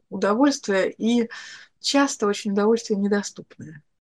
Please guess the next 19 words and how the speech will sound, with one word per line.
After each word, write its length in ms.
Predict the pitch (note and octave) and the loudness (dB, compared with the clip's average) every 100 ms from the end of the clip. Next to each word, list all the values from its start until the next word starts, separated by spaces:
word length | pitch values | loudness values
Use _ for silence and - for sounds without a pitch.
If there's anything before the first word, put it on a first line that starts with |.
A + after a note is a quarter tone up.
| _ | _
К 80 | - | -10
сожалению, 720 | - F#3 F#3+ F3+ D#3+ D#3+ D#3 | -6 -4 -2 -2 -2 -6 -8
как 260 | - F3+ - | -2 -2 -2
я 100 | E3+ | -6
ни 80 | F3+ | -6
старалась 520 | - G#3+ B3 C4 A#3+ | -2 0 4 2 2
свою 280 | - E3+ E3 | -2 0 0
жизнь 280 | E3+ D3+ D3+ | -2 -12 -10
построить 600 | D3+ - - - - - | -10 -8 -6 -4 -6 -6
так, 200 | - - | -8 -8
чтобы 320 | - D#3 E3+ | -10 -12 -12
у 20 | |
меня 220 | D#3 D3+ E3+ | -12 -10 -8
были 420 | F3 A3+ G#3+ F3+ | 2 6 8 6
эти 200 | F3 G#3 | 4 0
часы 420 | - G3+ - G3 | -4 -2 2 2
драгоценные 800 | F3 F3 F3 - F3 E3+ E3+ E3 | 2 0 0 0 -2 -2 -6 -6
для 220 | F3 E3+ | -2 -4
письма, 460 | E3 G#3 - C4+ | -2 -6 0 2